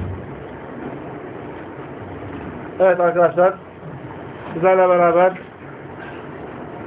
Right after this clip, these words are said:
Şeyhül İslam vel Müslimin Muhammed İbni Abdülvehhab İbni Süleyman İbni Ali'nin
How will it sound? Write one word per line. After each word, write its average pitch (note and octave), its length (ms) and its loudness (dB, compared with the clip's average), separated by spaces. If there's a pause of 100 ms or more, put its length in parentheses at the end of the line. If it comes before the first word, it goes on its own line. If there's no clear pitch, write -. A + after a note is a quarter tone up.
(300)
Şeyhül F3+ 400 4
İslam F#3 460 6 (800)
vel E3 80 6
Müslimin F3 720 6 (920)
Muhammed F3+ 380 4
İbni F#3 240 4
Abdülvehhab E3+ 720 6 (3000)
İbni F3 240 4
Süleyman F3+ 600 6 (380)
İbni F#3 240 6
Ali'nin F#3 440 4